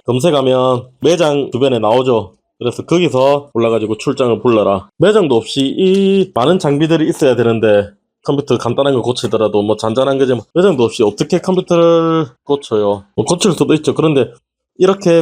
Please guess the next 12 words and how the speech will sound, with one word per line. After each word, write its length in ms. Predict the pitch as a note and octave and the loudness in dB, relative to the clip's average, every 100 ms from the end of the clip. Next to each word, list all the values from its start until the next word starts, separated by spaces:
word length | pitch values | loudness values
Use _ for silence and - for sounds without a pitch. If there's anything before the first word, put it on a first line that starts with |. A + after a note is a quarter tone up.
| D#3+ | 0
구비를 360 | D3+ F#3+ G#3 | -2 0 2
해놓고 300 | D3+ G3 G3 | 2 -2 -2
상시로 600 | B2+ C#3 B2 D3 A2 G#2 - | -4 -2 0 0 0 -2 0
이런 240 | F#3+ A3 | 2 2
사람이 920 | E3+ D#3+ D3 D3 C#3+ C#3+ C#3+ C#3 C3+ - | 0 0 0 0 0 2 2 0 -4 -2
더 380 | B2+ B2+ B2+ B2 | 2 2 2 0
문제점이나 560 | A#2 C#3 D3 C#3 C3+ | 0 -2 0 0 0
해결하는 460 | B2 C3 C#3+ C#3+ C3+ | -2 -2 0 0 0
걸 80 | A#2 | -2
잘하겠어요? 640 | A2+ B2 B2+ B2 A#2 A2 | 0 0 -2 0 2 2
안 140 | A2 A#2+ | 0 0
그러면 320 | C#3 B2+ | 0 0